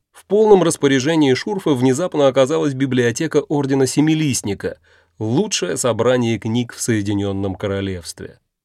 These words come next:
А с другой стороны, времени на чтение для удовольствия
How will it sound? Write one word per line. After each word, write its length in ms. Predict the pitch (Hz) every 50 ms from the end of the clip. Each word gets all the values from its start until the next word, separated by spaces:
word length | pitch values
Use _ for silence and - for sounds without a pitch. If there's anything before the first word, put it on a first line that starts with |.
| _ _ _
А 140 | 135 135 135
с 60 | 113
другой 400 | 104 113 117 107 107 147 165 160
стороны, 520 | - - - 107 104 101 101 98 95 - _ _ _ _
времени 560 | - 110 113 135 180 202 196 180 147 123 107
на 160 | 104 104 110
чтение 580 | 113 - - - 143 131 117 110 101 95 92 92
для 180 | 92 101 107 104
удовольствия 840 | 104 104 98 110 113 131 156 165 156 - - 120 120 117 117 104